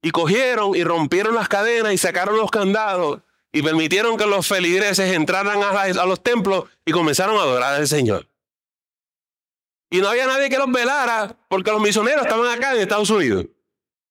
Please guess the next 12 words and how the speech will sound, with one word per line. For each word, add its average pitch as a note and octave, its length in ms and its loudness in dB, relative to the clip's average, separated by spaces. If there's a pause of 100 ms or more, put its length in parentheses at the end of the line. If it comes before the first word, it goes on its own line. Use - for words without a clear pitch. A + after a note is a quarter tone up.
(880)
Y E3 80 -2
allá F#3 260 0
los B3 160 -2
cultos C4 340 0
se A#3 140 0
dieron C4 600 0
con G#3+ 180 0
instrumentos A3+ 600 0
musicales B3 600 0
nativos A#3+ 640 0
de G3+ 100 0
los, F3+ 280 0